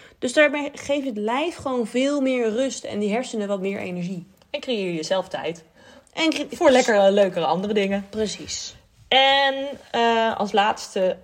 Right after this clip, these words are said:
Speaker 2: doe bulk boodschappen. Dus zorg ervoor dat je voorraad in je kast gewoon oké is. Dat er gewoon, weet je, dat je misschien alleen de verse dingen er nog bij moet halen, maar dat er altijd gewoon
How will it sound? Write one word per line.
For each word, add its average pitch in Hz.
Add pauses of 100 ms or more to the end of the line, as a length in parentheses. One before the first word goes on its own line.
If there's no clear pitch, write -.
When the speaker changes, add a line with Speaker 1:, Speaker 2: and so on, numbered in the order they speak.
(100)
Speaker 2:
doe 196
bulk 190
boodschappen. 240 (920)
Dus 190
zorg 247
ervoor 208
dat 170
je -
voorraad 220
in 196
je 180
kast 175
gewoon 147
oké 170
is. -
Dat 180
er 180
gewoon, 180
weet 196
je, 202
dat 190
je 202
misschien 196
alleen 214
de 202
verse 233
dingen 165
er 165
nog 165
bij 160
moet 165
halen, 170
maar 214
dat 247
er 262
altijd 247
gewoon 220